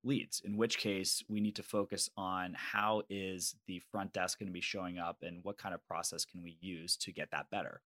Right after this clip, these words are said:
It's a totally different story if we go book ten leads out of those twenty and we end up going oh for ten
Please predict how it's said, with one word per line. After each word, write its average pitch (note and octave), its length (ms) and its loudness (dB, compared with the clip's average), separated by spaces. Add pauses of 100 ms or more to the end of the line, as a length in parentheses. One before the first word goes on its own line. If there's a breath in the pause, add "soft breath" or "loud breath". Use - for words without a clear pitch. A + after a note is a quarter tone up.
It's A2 160 2
a G#2+ 60 2
totally D3 320 10
different B2 340 6
story F#2+ 640 2
if F#2+ 280 2
we G#2 140 -2
go G2 500 2 (260)
book G2+ 160 2 (160)
ten C3+ 280 6
leads F2+ 300 0
out F2+ 120 2
of F2+ 60 -2
those E2+ 160 -2
twenty D#2+ 440 -2 (120)
and G2+ 480 4
we G#2+ 160 6
end A2 140 8
up G#2+ 160 2
going G2+ 320 2
oh A2 120 6
for G2+ 200 0
ten F#2+ 480 0